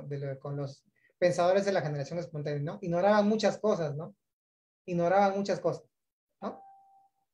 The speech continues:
Y ya por el hecho de no aislar tu sistema, ya puedes, este, ya se puede, ya se puede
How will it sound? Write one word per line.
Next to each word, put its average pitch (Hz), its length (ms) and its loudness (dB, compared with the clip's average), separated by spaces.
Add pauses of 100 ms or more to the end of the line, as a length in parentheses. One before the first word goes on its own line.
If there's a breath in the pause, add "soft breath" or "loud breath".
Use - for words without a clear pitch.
(480)
Y 180 120 -4
ya 254 180 8
por 269 140 12
el 247 80 10
hecho 269 200 8
de 226 80 8
no 240 80 4
aislar 240 300 4
tu 247 100 -10
sistema, 240 520 0
ya 220 240 4
puedes, 226 340 2
este, 160 360 -6
ya 190 100 -2
se 202 140 2
puede, 202 680 4 (840)
ya 208 140 4
se 208 160 4
puede 147 1400 2